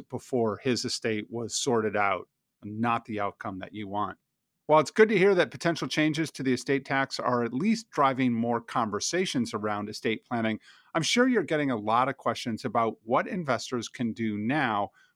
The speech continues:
without knowing what the end result will be of this estate tax debate.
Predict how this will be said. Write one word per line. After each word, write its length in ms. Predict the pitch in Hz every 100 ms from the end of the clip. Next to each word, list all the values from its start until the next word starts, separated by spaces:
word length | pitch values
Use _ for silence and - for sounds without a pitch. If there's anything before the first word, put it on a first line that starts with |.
| -
without 460 | 135 - 135 185
knowing 380 | 165 156 143 135
what 160 | 127 123
the 160 | 127 -
end 200 | 165 156
result 380 | 131 113 147 151
will 120 | 123
be 200 | 101 107
of 140 | 107
this 220 | 95 110 123
estate 380 | - 131 113
tax 360 | - 104 95 -
debate. 480 | - 92 120 117